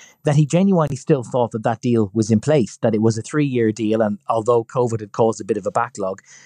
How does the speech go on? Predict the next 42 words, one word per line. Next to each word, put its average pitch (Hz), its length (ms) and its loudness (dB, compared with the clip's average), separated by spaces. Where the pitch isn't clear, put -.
that 131 100 0
he 135 80 -2
still 160 240 2
believed 120 400 -2
there 123 80 4
was 117 140 2
a 113 40 -2
deal 120 220 4
for - 120 -4
him 117 240 4
to - 120 -4
do 123 260 2
these 113 280 -2
arrangements. 113 480 -2
A-, 117 160 -4
and 123 160 -4
it - 40 -4
has 135 120 -4
to - 60 -16
be 120 80 -10
said 120 240 0
that 104 80 -10
we're 104 80 -12
getting 113 240 0
into 110 260 -2
very 127 240 2
recent 127 280 -4
stuff 98 220 -2
now, 113 200 2
but 95 120 -8
we're 113 140 2
recording 110 480 0
this - 320 -2
on 123 140 2
the 110 80 -2
day 107 220 2
that 98 160 -4
other 123 320 2
R 113 140 0
T 113 200 -4
E - 20 2
executives 104 560 0